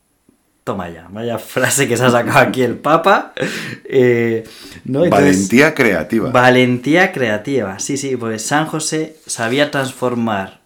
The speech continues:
Speaker 1: un problema en una oportunidad, anteponiendo siempre, ¿no? Pues eso, ¿no? Su confianza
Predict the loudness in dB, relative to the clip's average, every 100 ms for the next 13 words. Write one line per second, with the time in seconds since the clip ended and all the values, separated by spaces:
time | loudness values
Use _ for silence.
0 | -10 -8 -4 -2 0 -2 -4 -6 -10 _
1 | _ _ _ -6 -4 -4 -4 -8 _ -10
2 | -8 -8 -8 -10 -8 -6 -6 -10 -12 _
3 | _ _ _ _ _ _ _ _ -12 -8
4 | -8 -6 -4 -2 -2 -2 -4 -4 -6 -8
5 | -8 -10 -14 -16 -14 -12 -10 -10 -10 -8
6 | -8 -8 -8 -8 -8 -10 -10